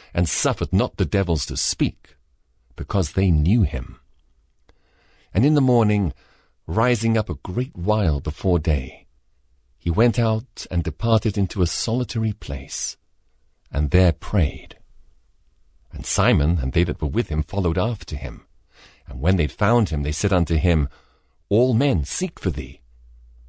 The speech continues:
And he said unto them, "Let us go into the next towns, that I may preach there also,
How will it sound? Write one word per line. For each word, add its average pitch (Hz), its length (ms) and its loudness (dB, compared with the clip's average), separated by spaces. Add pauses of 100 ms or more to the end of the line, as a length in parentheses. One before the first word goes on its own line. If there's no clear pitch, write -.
(240)
And 92 100 0
he 110 60 0
said 120 180 0
unto 117 240 0
them, 92 380 2 (800)
"Let 127 120 0
us 175 140 -4
go 123 160 2
into 107 160 0
the 98 80 0
next 98 400 0
towns, - 720 -4 (120)
that - 120 -6
I 82 80 2
may 80 140 2
preach - 400 -2
there 78 160 -4
also, 82 680 -6